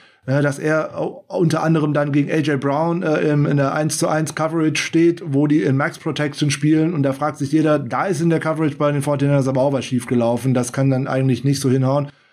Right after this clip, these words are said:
Letzte Woche war er nah dran an seiner ersten Interception. Das hat nicht ganz geklappt.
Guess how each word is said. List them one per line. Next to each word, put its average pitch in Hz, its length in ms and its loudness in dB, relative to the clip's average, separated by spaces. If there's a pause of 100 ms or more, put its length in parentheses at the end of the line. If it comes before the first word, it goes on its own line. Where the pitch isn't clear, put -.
(300)
Letzte 202 300 -2
Woche 208 200 0
war 175 160 -2
er 147 80 0
nah 147 300 0
dran 214 300 -2
an 208 120 0
seiner 208 260 2
ersten 208 420 2
Interception. 214 800 2
Das 175 100 4
hat 170 140 -2
nicht 165 160 2
ganz 180 260 0
geklappt. 208 400 -2